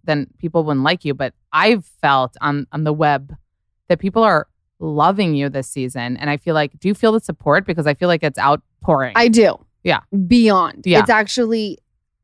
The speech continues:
Speaker 2: I, I think about it and kind of cry daily
Speaker 1: Yeah.
Speaker 2: because it's, I think about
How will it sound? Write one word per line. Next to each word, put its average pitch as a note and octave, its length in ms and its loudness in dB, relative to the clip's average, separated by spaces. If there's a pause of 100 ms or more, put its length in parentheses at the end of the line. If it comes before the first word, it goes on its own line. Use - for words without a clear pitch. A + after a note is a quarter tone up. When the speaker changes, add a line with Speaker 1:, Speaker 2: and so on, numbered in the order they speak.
Speaker 2:
I, G#3+ 280 4
I G3 240 0 (560)
think C#4 160 6
about B3+ 260 4
it - 100 2
and G3+ 420 -2 (140)
kind A3 220 2
of G3 120 0
cry F#3 360 0
daily D#3+ 500 -2
Speaker 1:
Yeah. A3 240 4
Speaker 2:
because G#3+ 240 4
it's, A3+ 280 -4 (340)
I A3+ 260 0 (380)
think C#4 160 0
about A#3+ 440 0